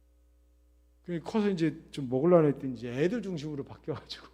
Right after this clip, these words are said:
<laughs> 애들, 애들은 주는데 어른은 잘 안 주는 세상이 돼버렸어요. 그죠? 여기도 아마 그런 분들 계실 거예요. 둘이 살다, 둘이 제일 중요하잖아요. 얼마나 소중해요, 사실은.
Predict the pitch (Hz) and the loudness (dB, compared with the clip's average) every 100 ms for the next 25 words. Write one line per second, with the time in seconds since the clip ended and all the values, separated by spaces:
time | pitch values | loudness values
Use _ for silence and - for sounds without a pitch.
0 | _ _ _ _ _ _ _ _ _ _ | _ _ _ _ _ _ _ _ _ _
1 | _ _ - - - 135 - - - - | _ _ -16 -12 -6 -6 -8 -20 -20 -20
2 | - 165 - - - - - - 208 208 | -16 -12 -14 -16 -20 -12 -6 6 8 8
3 | - - - - - 180 240 277 277 277 | 4 0 -16 -12 8 12 12 12 12 10
4 | 277 254 262 247 240 240 262 294 262 233 | 8 8 6 8 8 8 8 6 6 10
5 | 208 196 190 196 196 185 170 165 156 139 | 12 12 10 6 2 4 4 4 2 0
6 | 127 135 143 127 104 - _ _ _ _ | -4 -6 -6 -12 -14 -20 _ _ _ _
7 | _ _ _ _ _ 139 156 196 - _ | _ _ _ _ _ -14 -12 -14 -18 _
8 | _ 143 151 175 160 156 156 160 147 139 | _ -4 0 2 0 -2 -4 -6 -8 -12
9 | 139 131 - - _ _ _ _ _ _ | -12 -14 -16 -20 _ _ _ _ _ _
10 | _ _ - 170 196 190 185 175 170 - | _ _ -6 -2 0 4 4 4 0 -8
11 | - - 185 - 165 175 - 170 185 190 | -16 -8 -8 -4 -4 -4 -10 -4 -4 -2
12 | 165 127 117 127 196 202 180 185 185 156 | -4 -6 -6 -4 -4 -6 -12 -10 -10 -10
13 | 143 - 143 - | -12 -18 -20 -20